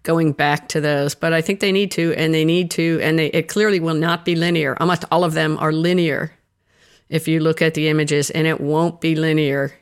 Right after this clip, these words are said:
It'll be very zigzaggy. <laughs> It'll be a combination and a melding of the two channels <laughs> so that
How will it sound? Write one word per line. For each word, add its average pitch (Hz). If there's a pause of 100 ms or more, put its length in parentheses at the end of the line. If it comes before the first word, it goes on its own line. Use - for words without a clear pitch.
It'll 156
be 151 (260)
very 170
zigzaggy. 165 (240)
<laughs> -
It'll 170
be 160
a 147
combination 180
and 160
a 147
melding 180 (280)
of 165
the 165
two 226
channels 180
<laughs> -
so -
that 170